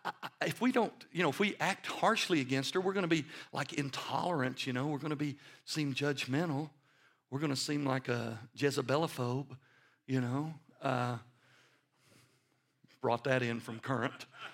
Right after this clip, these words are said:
okay? We're gonna be, you know, this, and we're gonna be that. So, so let's just embrace it all.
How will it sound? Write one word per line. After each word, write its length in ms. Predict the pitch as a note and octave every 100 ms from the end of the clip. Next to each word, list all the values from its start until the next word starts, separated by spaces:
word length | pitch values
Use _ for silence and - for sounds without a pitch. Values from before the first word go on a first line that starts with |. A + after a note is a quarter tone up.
| - -
okay? 440 | C3+ C3+ C3 C#3 B2+ - - - - - - _ _ - _ _ _ _ -
We're 100 | D4+
gonna 140 | F#3
be, 380 | F#3+ F#3 E3 C#3+ - -
you 60 |
know, 80 | F#3
this, 340 | D#3 G3+ F#3+
and 80 | D3+
we're 60 | D#3+
gonna 160 | E3+
be 80 | D#3+
that. 220 | E3+ F3
So, 240 | - E3 C#3+ - - -
so 140 | D#3+
let's 300 | F3+ A3+ -
just 260 | - - - - -
embrace 520 | C#3+ B2+ B2+ C3 -
it 100 | A#2+
all. 280 | A2 A2